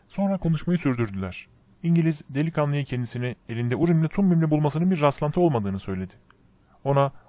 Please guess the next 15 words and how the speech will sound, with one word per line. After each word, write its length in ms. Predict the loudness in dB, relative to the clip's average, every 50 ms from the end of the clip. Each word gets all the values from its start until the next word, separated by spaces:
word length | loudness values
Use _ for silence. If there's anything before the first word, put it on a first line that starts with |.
| _ 2
onun 200 | 4 4 6 4
da 60 | 4
simyacıyı 500 | 2 0 -2 0 2 2 2 4 2 2
aramaya 260 | 2 2 0 0 0
gidip 200 | -2 -2 -4 -8
gitmediğini 420 | -10 -8 -6 -4 -2 0 -2 -2 -2
sordu. 380 | -2 -2 -4 -4 -4 -8 -14 -20 _ _ _ _ _ _ _ _ _ _ _ _ _ _ _ _ _ _ _ _ _ _ _ -4
"Ben 200 | -2 0 2 2
bir 80 | 2
hazine 300 | 2 0 2 2 2 2
aramaya 260 | 2 2 2 2 2
gidiyorum," 460 | 0 0 0 0 0 0 -2 -4 -6 -10 -10 _
diye 100 | -4 -2
yanıtladı 360 | 0 0 -2 -2 -4 -6 -4 -4
delikanlı 540 | -4 -6 -6 -8 -8 -6 -6 -6 -6 -8